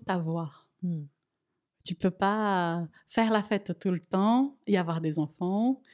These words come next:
Speaker 1: et boire jusqu'à six heures du matin et reprendre le boulot à huit heures. Non, et à un moment, ça arrive plus.
Speaker 2: <laughs>
Speaker 1: C'est triste, mais c'est vrai. Et, et donc, j'ai fait des compromis. Et, et plein de fois, je dis, j'aimerais être aimée comme la,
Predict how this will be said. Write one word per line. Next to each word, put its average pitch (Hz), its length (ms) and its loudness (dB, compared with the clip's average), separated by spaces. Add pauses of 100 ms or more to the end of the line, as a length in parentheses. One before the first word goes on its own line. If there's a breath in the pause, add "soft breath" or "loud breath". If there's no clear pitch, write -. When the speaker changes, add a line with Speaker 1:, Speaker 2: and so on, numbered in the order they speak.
(260 loud breath)
Speaker 1:
et 190 240 2
boire 185 400 0
jusqu'à 175 280 -6
six 165 240 -2
heures 156 120 0
du 160 100 -2
matin 175 540 2
et 185 120 4
reprendre 185 300 0
le 175 80 0
boulot 165 240 0
à 156 80 0
huit 151 240 -2
heures. 214 380 -2 (160)
Non, 165 320 2
et 151 160 -4
à 156 60 -4
un - 20 -4
moment, 156 240 0
ça - 160 -8
arrive 156 280 -10
plus. - 220 -10 (260)
Speaker 2:
<laughs> 156 600 -4
Speaker 1:
C'est - 180 -10
triste, - 320 -8
mais 160 80 2
c'est - 160 -6
vrai. 214 320 -6 (1040 soft breath)
Et, 180 840 -4 (220)
et 220 80 2
donc, 240 160 6
j'ai 269 140 6
fait 277 160 0
des 277 100 2
compromis. 254 680 2
Et, 226 340 2
et 220 60 4
plein 277 260 2
de 285 100 4
fois, 269 260 0
je 254 120 0
dis, 226 500 2
j'aimerais 214 880 2
être - 360 -2
aimée 196 360 6
comme 160 240 0
la, 170 120 -2